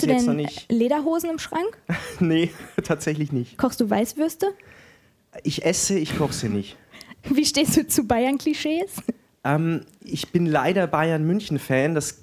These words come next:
Speaker 1: darf man eigentlich
Speaker 2: Hm.
Speaker 1: fast nicht sagen, aber mich hat's irgendwann erwischt. Äh, ansonsten, ja, ansonsten mit einer gesunden Distanz zum Freistaat.
Speaker 2: Wir haben dir mal ein paar Brezen hingestellt,
Speaker 1: Super.
Speaker 2: damit du dich hier wie zu Hause fühlst bei uns, äh, in Nordrhein-Westfalen.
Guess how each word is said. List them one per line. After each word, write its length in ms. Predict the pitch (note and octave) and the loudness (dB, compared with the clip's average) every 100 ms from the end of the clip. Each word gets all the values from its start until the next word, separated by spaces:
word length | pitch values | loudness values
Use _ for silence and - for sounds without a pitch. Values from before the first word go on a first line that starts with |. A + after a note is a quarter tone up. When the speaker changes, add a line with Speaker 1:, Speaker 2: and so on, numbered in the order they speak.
| - | -2
Speaker 1:
darf 220 | - D3 | 0 2
man 160 | F3 B3+ | 2 2
eigentlich 160 | C#4 | 4
Speaker 2:
Hm. 80 | B3+ | 4
Speaker 1:
fast 220 | A3+ G#3 F3+ | 2 2 0
nicht 140 | D3 | -2
sagen, 400 | D3 C3 E3 E3+ | 0 2 2 2
aber 220 | C3+ D3 | 2 2
mich 180 | D#3 D3 | 0 0
hat's 160 | D#3+ D3+ | -2 0
irgendwann 340 | E3 E3 D#3+ | 0 2 2
erwischt. 480 | D3+ D#3 F#3+ - - | 2 2 0 -2 0
Äh, 40 | |
ansonsten, 1120 | D#3 D#3 D#3 D3+ D#3 D3 E3 F3+ - E3 D#3 D#3 - - - - - | 2 2 0 0 -2 2 0 0 -2 -2 -2 -4 -12 -20 -20 -20 -2
ja, 320 | C3+ A2 A2 - - - | 2 2 0 -8 -16 -6
ansonsten 600 | - E3 F3+ F3+ - E3 | -2 0 0 -2 -2 0
mit 100 | D#3+ | 0
einer 140 | D3+ D3 | 0 0
gesunden 420 | C3+ E3 E3+ D3+ | 0 -2 -2 -2
Distanz 540 | C3 - A2+ A2+ - | -2 0 0 0 -4
zum 280 | - A#2+ A2+ | -2 0 0
Freistaat. 640 | - G2 F#2+ - F#2 - - - _ | -2 -2 -2 -4 -8 -10 -16 -20 _
Speaker 2:
Wir 120 | A#3 A#3+ | 0 2
haben 160 | C#4+ | 2
dir 60 | C#4+ | 4
mal 100 | A#3 | 4
ein 80 | A#3 | 2
paar 160 | A#3+ | 0
Brezen 400 | G#3+ A3+ B3 A#3+ | 0 0 0 2
hingestellt, 600 | G#3 G3+ F#3 - G3 A3 - | 2 2 0 2 2 2 0
Speaker 1:
Super. 560 | - - C3+ B2 A#2 | -6 -4 -2 -2 -2
Speaker 2:
damit 320 | A#3+ A3 A3+ A3+ | 2 2 2 2
du 80 | |
dich 140 | A3 G#3+ | 2 2
hier 160 | A3+ | 2
wie 100 | G#3 | 2
zu 160 | - A3+ | 0 2
Hause 260 | G#3+ A3+ G3+ | 2 2 -2
fühlst 400 | - F#3 F#3+ - | -2 -2 0 -2
bei 120 | F#3 | 0
uns, 360 | F3+ G3+ A#3 | 0 0 -2
äh, 280 | G#3 G3 F#3 | -4 -2 0
in 80 | F#3 | 0
Nordrhein-Westfalen. 880 | F#3 F#3 F3+ F3+ F3+ - F3+ F#3 | 0 0 -2 -2 -2 -4 0 0